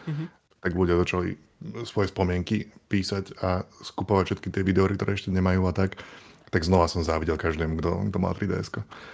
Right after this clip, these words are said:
Speaker 2: Ja, ja mám jednu menciu, takú tú reálnu väčšiu, ktorú si nechám na neskôr ešte a tu-, túto spomeniem, že, že Dragon's Dogma Dark Arisen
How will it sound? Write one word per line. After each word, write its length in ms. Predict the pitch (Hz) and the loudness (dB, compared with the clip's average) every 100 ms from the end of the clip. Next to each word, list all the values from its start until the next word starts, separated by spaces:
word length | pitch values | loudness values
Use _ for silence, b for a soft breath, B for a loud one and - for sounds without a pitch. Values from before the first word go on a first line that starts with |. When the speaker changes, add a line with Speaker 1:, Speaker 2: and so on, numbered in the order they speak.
| B B B - | B B B 2
Speaker 2:
Ja, 80 | 113 | 4
ja 180 | 110 127 | 8 10
mám 80 | 147 | 10
jednu 320 | 107 117 123 | 10 8 8
menciu, 480 | 110 107 107 104 98 - 101 | 8 8 6 4 4 0 -2
takú 240 | - 98 101 | 2 0 0
tú 160 | 90 | 2
reálnu 480 | 92 92 98 98 98 | 2 4 4 6 6
väčšiu, 400 | 90 95 - 107 | 6 4 4 2
ktorú 160 | 101 98 | 2 2
si 80 | 95 | 2
nechám 320 | 90 98 90 | 4 4 4
na 80 | 87 | 2
neskôr 320 | 95 - 104 | 2 2 2
ešte 240 | 101 - | 2 4
a 160 | 98 80 _ | 2 2 _
tu-, 240 | - 95 95 | -4 -2 -2
túto 160 | 101 | 0
spomeniem, 480 | 95 - 92 90 87 | -2 2 4 4 2
že, 240 | 82 82 80 B B B B - | 2 0 -2 B B B B -14
že 480 | 80 78 80 80 82 - | -8 -4 -4 -4 -6 -8
Dragon's 640 | 87 87 110 113 101 82 | -8 0 2 4 4 4
Dogma 400 | 82 90 92 92 | 2 4 6 6
Dark 400 | 82 85 87 82 - | 4 4 4 2 0
Arisen 560 | 90 87 78 76 76 | 2 2 0 -4 -6